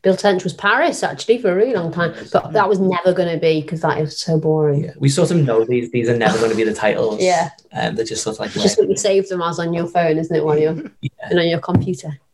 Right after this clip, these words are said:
Speaker 2: And it's quite fun, them sort of arranging them and seeing, like, the different names.
Speaker 1: Mm.
Speaker 2: It al-, almost becomes like a, like, a weird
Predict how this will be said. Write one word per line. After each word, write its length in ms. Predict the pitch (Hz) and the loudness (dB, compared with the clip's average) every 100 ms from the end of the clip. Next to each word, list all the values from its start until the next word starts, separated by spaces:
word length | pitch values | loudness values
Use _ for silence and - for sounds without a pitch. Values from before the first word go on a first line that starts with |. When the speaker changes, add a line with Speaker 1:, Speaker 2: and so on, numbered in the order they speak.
| _ _ - | _ _ -2
Speaker 2:
And 100 | 127 | 0
it's 80 | 131 | 0
quite 220 | 156 147 | 0 0
fun, 180 | 131 127 | -2 0
them 280 | 139 139 - | 2 0 -2
sort 180 | 127 123 | -4 0
of 60 | |
arranging 400 | 120 110 110 107 | 0 0 -2 -2
them 140 | 117 117 | -2 -2
and 100 | 113 | -2
seeing, 400 | - 110 107 107 | -2 0 2 0
like, 180 | 107 - | 0 -2
the 80 | |
different 320 | 110 104 - 104 | -4 -6 -6 -4
names. 480 | 101 - 208 214 185 | -2 -2 -4 -6 -2
Speaker 1:
Mm. 320 | 185 180 160 - | 0 0 -2 -6
Speaker 2:
It 120 | 110 117 | -4 0
al-, 100 | 117 | 2
almost 340 | 117 120 120 | 2 0 -2
becomes 260 | 127 131 120 | -4 -4 -2
like 120 | 117 | -2
a, 120 | 113 _ - | -2 _ -8
like, 140 | 113 | -2
a 80 | 110 | -2
weird 380 | 110 107 107 | -2 -2 -2